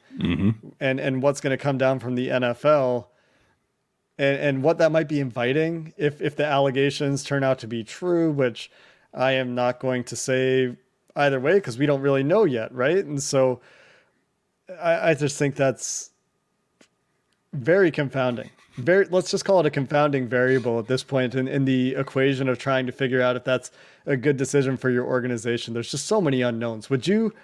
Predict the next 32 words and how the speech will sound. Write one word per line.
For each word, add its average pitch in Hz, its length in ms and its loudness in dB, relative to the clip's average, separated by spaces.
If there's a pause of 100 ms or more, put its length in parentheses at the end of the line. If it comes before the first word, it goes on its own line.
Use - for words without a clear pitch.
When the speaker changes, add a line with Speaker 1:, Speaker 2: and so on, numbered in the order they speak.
(600)
Speaker 2:
given 180 300 2
the 160 120 4
information 165 540 2
that 151 120 2
we 143 100 2
have 135 280 2
and 143 80 0
all 135 120 4
those 143 200 2
caveats, 135 520 -2
would 120 120 -4
you, 160 240 -2 (360)
would 131 160 0
you 135 80 2
do 123 220 2
it? 320 260 0
I 151 100 0
mean, 135 300 2 (500)
is 135 160 0
there 151 180 6
enough 143 360 2
known 135 340 2
right 165 160 2
now 165 220 2
to 139 160 -2
make 131 280 2
that 156 140 4
move 147 260 0
if 160 120 -8
you're 175 100 0
Miami? 180 460 0 (640)
Speaker 1:
Now, 110 260 4